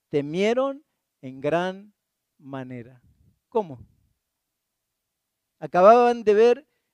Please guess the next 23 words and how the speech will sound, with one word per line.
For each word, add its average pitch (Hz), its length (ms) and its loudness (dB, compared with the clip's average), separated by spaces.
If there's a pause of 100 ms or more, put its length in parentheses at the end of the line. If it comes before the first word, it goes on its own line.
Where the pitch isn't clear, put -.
(100)
hechos 226 440 -4
portentosos 190 1000 -10 (200)
que 180 140 -2
no 220 160 -8
se 285 120 -2
han 311 180 -4
vuelto 262 400 -2
a 226 80 0
ver 185 360 0 (220)
y 190 100 -10
que 185 120 0
algunos 214 320 -4
escritores 220 640 -4
dicen 208 340 -10
que 226 240 2 (100)
volverán 180 680 0
a 233 100 0
realizarse, 202 960 -2 (200)
eh, 165 260 -2 (320)
since, 233 680 -4
o 190 80 -4
sea, 190 240 2
similares, 196 920 0